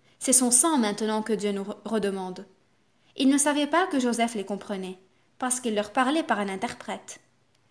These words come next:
Mais il s'éloigna quelques instants, et il pleura. Et étant revenu, il leur parla de nouveau. Il fit prendre Siméon et le fit lier devant eux, et il commanda à ses officiers de remplir leurs sacs de blé et de remettre l'argent de chacun dans son sac,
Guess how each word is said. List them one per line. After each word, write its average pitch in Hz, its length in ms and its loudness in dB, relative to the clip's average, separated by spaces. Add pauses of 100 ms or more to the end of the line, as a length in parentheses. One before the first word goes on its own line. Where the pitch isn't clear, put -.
(180)
Mais 226 220 2
il 208 120 0
s'éloigna 277 640 2
quelques 254 380 -6
instants, 226 440 -4 (200)
et 247 160 0
il 240 120 -4
pleura. 202 380 -6 (640)
Et 220 100 0
étant 214 240 -2
revenu, 220 480 -2 (400)
il 262 120 2
leur 277 180 2
parla 302 360 4
de 240 120 2
nouveau. 185 380 -4 (720)
Il 254 140 0
fit 285 140 0
prendre 302 360 2
Siméon 247 600 2
et 214 100 2
le 208 100 0
fit 233 220 -4
lier 269 240 0
devant 208 380 -2
eux, 247 180 -2 (400)
et 240 100 0
il 226 120 -4
commanda 277 440 4
à - 120 2
ses 208 200 0
officiers 277 560 0 (300)
de 214 100 -2
remplir 294 440 0
leurs 233 180 2
sacs 285 260 -2
de 214 80 -2
blé 202 380 -4 (260)
et 233 120 0
de 247 80 4
remettre 262 420 2
l'argent 233 360 0
de 226 120 -2
chacun 247 360 -2
dans 233 160 0
son 208 180 -6
sac, 190 400 -6